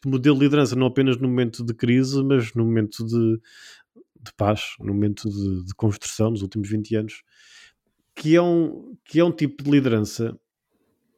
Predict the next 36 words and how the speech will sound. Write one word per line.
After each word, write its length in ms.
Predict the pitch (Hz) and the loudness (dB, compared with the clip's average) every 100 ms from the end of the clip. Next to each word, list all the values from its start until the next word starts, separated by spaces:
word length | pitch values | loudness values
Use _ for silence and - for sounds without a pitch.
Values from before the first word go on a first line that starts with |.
| _ | _
que 640 | - 131 135 131 127 120 - | -6 -2 0 2 0 -2 -6
é 160 | - 135 | -6 -4
mu-, 220 | 120 131 - _ _ | -2 -4 -10 _ _
pode 200 | - 156 | 0 0
ser 120 | 156 143 | 0 -2
muito 240 | 139 135 | -2 -4
boa 400 | 123 127 110 107 | -2 0 0 -2
e 80 | 123 | -6
eficiente 680 | 117 - - 131 127 104 - _ - _ - | -8 -8 -4 -2 -2 -4 -14 _ -20 _ -4
em 60 | |
momentos 320 | 120 127 120 | 2 2 2
de 100 | - | -4
crise, 460 | - 117 120 120 127 - _ _ _ _ _ | -4 0 0 -2 -8 -16 _ _ _ _ _
mas 340 | 247 147 151 - | -12 -4 -4 -4
tende 340 | - 165 160 | 0 2 4
a 40 | 156 | 2
ser 320 | - 160 147 | 0 2 2
bastante 440 | 127 139 - 151 151 | 0 -2 -2 -2 -2
ineficiente 640 | 143 - - 131 131 131 | -2 -4 -8 -4 -4 -4
em 20 | |
momentos 360 | 131 135 135 - | -4 -4 -6 -8
de, 580 | 131 131 131 127 123 117 | -4 0 2 0 -2 -6
de 140 | 120 | -8
paz, 380 | - 113 107 - - _ - - - _ _ _ | -2 -2 -2 -8 -16 _ -20 -20 -20 _ _ _
porque 260 | 135 131 151 | -6 0 2
é 60 | |
um, 240 | 143 143 139 | 4 2 0
é 100 | 151 | 0
uma 220 | 143 139 | 2 2
liderança 380 | 139 131 139 143 | 4 4 2 -2
castradora 720 | - 139 - 135 120 131 135 | 0 0 2 -2 2 2 2
daquilo 400 | 127 127 - 127 | 0 -4 -6 -8
que 400 | 127 - 127 127 | -10 -14 -6 -2
é 320 | 123 123 - | 0 0 -4
uma 240 | 92 131 123 | -6 -2 0
das 240 | 120 - | 0 -4